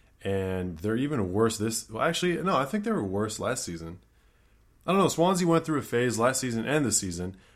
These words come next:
where they played, like, really shitty, and then they got really good, and then they played, like, just, like, shitty again. So I think that's a trend with Swansea, especially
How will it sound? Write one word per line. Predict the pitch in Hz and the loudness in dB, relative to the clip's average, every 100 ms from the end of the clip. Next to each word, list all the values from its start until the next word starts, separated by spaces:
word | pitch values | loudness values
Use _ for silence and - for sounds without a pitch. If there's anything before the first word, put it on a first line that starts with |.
| _ | _
where | 101 101 | -2 2
they | 117 | 0
played, | 113 123 107 | 2 2 4
like, | 98 92 - - | 2 0 -6 -12
really | 104 139 156 | -2 2 2
shitty, | - 147 139 139 | 2 0 2 2
and | 123 | 2
then | 117 | 2
they | 107 | 2
got | 107 90 | 2 0
really | 101 123 123 | 0 0 2
good, | 110 117 110 | 4 4 4
and | 101 | 2
then | 101 | 2
they | 98 95 | 0 -2
played, | - 110 98 | -2 -2 -2
like, | 90 87 - _ _ - _ | -4 -6 -18 _ _ -20 _
just, | - 101 | -10 -8
like, | - | -6
shitty | - 120 113 | -2 2 2
again. | 104 101 98 | 2 2 0
So | - 98 92 - - _ | 0 -2 -2 -12 -20 _
I | 110 | -2
think | 131 | 0
that's | 117 110 | 2 0
a | 101 | -4
trend | - 113 110 107 92 | -2 0 2 0 -2
with | 95 - | -6 -6
Swansea, | 98 98 104 117 | -6 -2 -2 -2
especially | 110 113 113 156 143 | -2 -2 -2 -2 -4